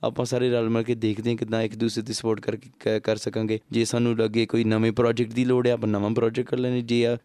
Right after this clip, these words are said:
ਆਪਾਂ ਸੋਚੀਏ ਇੱਕ ਪ੍ਰੋਜੈਕਟ ਸਹੀ ਤਰੀਕੇ ਨਾਲ ਨਹੀਂ ਚੱਲਦਾ, ਉਹਨੂੰ ਥੋੜ੍ਹਾ ਚੇਂਜ ਕਰਨ ਦੀ ਕੋਸ਼ਿਸ਼ ਕਰੀਏ। ਮਤਲਬ ਕੋਈ ਫਿਕਸਡ ਨਹੀਂ ਹੈ, ਟਾਈਮ ਚੱਲਦਾ, ਇਹ ਮਾਇਆ ਦੀ ਖੇਡ ਹੈ, ਇਹਨੇ ਬਦਲਦੇ ਰਹਿਣਾ, ਹੈ ਨਾ।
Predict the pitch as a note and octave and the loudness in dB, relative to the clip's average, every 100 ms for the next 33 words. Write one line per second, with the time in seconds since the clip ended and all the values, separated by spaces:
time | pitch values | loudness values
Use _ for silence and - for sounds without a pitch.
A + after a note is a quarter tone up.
0 | - A2 A2+ A#2+ A2 A#2+ A#2 A2+ A2+ A#2 | -2 0 0 0 0 2 0 -2 0 0
1 | A2+ A2+ G#2+ A#2 G#2+ B2 A2+ A#2 - A2 | 2 0 -2 -4 -2 -2 0 -2 0 0
2 | A2 A#2 A2+ A2+ A2 G#2 A#2 A#2+ A#2 A2+ | 0 0 0 0 0 0 0 0 0 -2
3 | G#2+ G#2+ G#2 A2+ A2+ A#2+ A#2+ A2+ A2 A#2 | 0 -2 -2 -2 -2 -2 -4 -8 -6 -6
4 | A2+ A2+ B2+ D3 D3+ D#3+ C#3+ - - C3+ | -4 -4 0 2 2 2 2 0 0 2
5 | A2 F#2+ F#2+ _ _ _ _ _ _ _ | 2 -2 -8 _ _ _ _ _ _ _
6 | _ _ _ _ - B2 C3 B2+ B2+ A#2+ | _ _ _ _ -2 2 2 2 2 2
7 | B2 A#2+ - B2+ A#2+ A#2+ A#2+ A#2+ - A#2+ | 0 0 -2 2 2 2 2 -2 0 0
8 | A#2 A#2 A#2+ A2+ G#2+ G#2+ G#2+ G#2 G2 G2+ | 2 2 2 2 0 0 0 0 0 -2
9 | A2+ A#2 | -4 -6